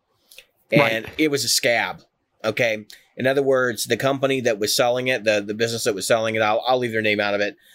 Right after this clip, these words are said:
Speaker 1: But basically, they said it was used. This pedal was not used. Okay. This pedal was probably a demo. And
Speaker 2: Yep.
Speaker 1: they were closing them out. And I found out that they're actually losing their dealership potentially, um, which means that,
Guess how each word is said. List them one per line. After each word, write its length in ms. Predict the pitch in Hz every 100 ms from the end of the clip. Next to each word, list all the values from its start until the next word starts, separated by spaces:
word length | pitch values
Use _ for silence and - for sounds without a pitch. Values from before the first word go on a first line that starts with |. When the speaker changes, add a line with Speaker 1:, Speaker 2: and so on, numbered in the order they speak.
| _ -
Speaker 1:
But 120 | 120
basically, 520 | 147 147 151 143 131
they 180 | 123 127
said 180 | 120 127
it 80 | 107
was 140 | 104
used. 460 | 110 117 117 110 _ _ _
This 140 | - 135
pedal 240 | 151 127
was 160 | 107 104
not 220 | 104 101
used. 420 | 92 87 82 - _ _ _ _ -
Okay. 400 | - 117 107 107 - - -
This 160 | 135 135
pedal 260 | 143 135
was 180 | 131 117
probably 460 | - 135 127 120 110
a 40 |
demo. 520 | 101 104 120 135 139 _ _ _ _ _ _ _
And 360 | 135 127 120 113 104 _ _ _ _ _ _ _
Speaker 2:
Yep. 80 | 117
Speaker 1:
they 120 | 123
were 120 | 117
closing 320 | 117 131 120 117
them 100 | 120
out. 240 | 135 135 -
And 120 | 113
I 60 | 107
found 300 | 143 127 127
out 240 | 131 127
that 100 | 104
they're 140 | 117
actually 300 | 117 120 117
losing 300 | 98 120 117
their 120 | 107 101
dealership 540 | 117 131 120 147 143 _ -
potentially, 680 | 127 147 147 147 160 175 170 _ _ _ _ _ _
um, 540 | - 123 117 104 101 101 _ _ - _
which 200 | - 113
means 300 | 127 131 123
that, 320 | 120 113 110